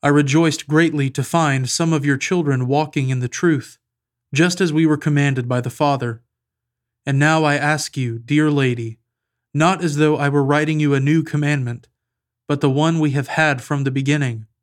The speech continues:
that we love one another. And this is love,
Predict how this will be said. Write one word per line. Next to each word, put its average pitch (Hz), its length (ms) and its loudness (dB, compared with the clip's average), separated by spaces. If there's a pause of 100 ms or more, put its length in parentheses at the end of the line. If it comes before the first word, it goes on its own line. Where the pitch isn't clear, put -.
(460)
that 143 140 0
we 147 140 2
love 139 520 0
one 135 180 -2
another. 123 500 -2 (1000)
And 135 160 0
this 175 360 0
is 147 220 -6
love, 131 460 -2